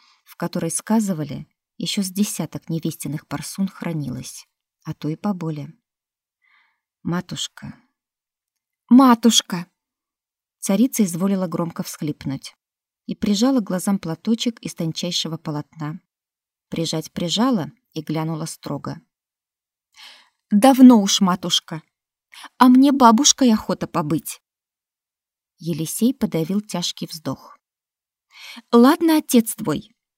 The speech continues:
но ты-то разуметь должен. Негоже хлопцу на третьем десятке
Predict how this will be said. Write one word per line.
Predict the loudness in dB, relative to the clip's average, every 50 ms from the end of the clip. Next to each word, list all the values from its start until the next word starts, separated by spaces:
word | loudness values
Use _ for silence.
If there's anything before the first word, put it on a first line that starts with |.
| _ _ 4
но | 4 4
ты-то | 4 6 6 6 6 6 4 2
разуметь | 2 2 4 6 6 8 6 4 2 0
должен. | 2 2 4 4 4 2 -2 -4 -6 -8 -8 -12 _ _ _ _ _ _ _ _ _ _ _ _ _
Негоже | 8 10 10 10 8 6 4 0 0 0 0 -2
хлопцу | -2 0 4 6 6 6 4 2 -4 -4 -2
на | -2 0
третьем | 2 0 0 0 0 -4 -4
десятке | -4 -4 -2 0 0 -2 -2 -6 -10 -12 -10 -10